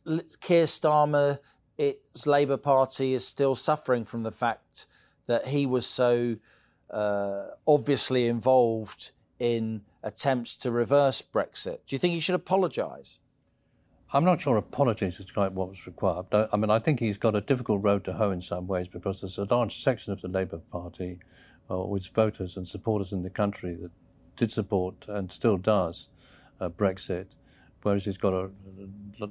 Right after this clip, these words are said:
Speaker 2: lot of people on the other side who are very keen on, on, on Remain. So there's a difficult bridge to, to, to, to hold in place there. I mean, I think we've just got to move on.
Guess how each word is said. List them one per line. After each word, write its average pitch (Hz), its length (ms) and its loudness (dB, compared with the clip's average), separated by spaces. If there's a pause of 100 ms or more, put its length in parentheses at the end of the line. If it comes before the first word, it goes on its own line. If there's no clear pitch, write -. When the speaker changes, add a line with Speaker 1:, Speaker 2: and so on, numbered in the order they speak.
Speaker 2:
lot 110 120 2
of 107 80 -4
people 98 240 0
on 92 80 -4
the 101 120 2
other 104 120 2
side 95 440 -2
who 98 80 -4
are 92 40 -6
very 98 280 0
keen 101 260 -4
on, 98 220 -2
on, 101 200 -4
on 101 200 -6
Remain. 98 500 0
So 107 160 -2
there's 101 180 -4
a 101 60 -2
difficult 107 480 -2
bridge 101 340 -2
to, 90 300 -6 (680)
to, 95 480 -6 (100)
to, 101 320 -8
to 98 120 -10
hold 104 200 0
in 87 120 -6
place 117 340 0
there. 90 340 -6 (640)
I 113 60 2
mean, 120 100 4
I 135 80 4
think 123 240 -2
we've 98 120 0
just 107 200 -2
got 101 100 -2
to 92 60 -2
move 95 240 -2
on. 87 320 0